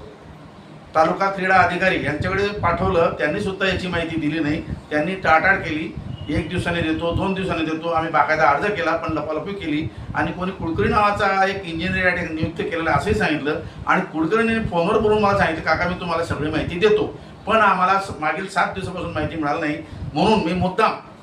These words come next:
खासदार स्मिताताई वाघ यांना बोललो की, "तुमच्या मतदारसंघामध्ये असं असं झालेलं आहे,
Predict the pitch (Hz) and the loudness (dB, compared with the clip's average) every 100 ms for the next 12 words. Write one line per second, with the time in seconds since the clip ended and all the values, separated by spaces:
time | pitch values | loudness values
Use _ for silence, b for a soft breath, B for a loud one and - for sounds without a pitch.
0 | - - 156 160 190 185 170 160 180 180 | -8 2 2 4 4 2 -2 0 6 8
1 | 180 185 165 170 170 156 170 151 151 165 | 6 2 -2 -2 2 4 4 2 -4 -2
2 | 185 165 151 170 170 - 151 151 170 170 | -2 0 -2 -2 -6 -6 -4 -2 0 0
3 | 165 165 151 143 143 151 151 139 151 - | 0 0 0 -2 -2 0 2 2 2 0
4 | 151 127 127 139 127 | 0 0 0 0 -2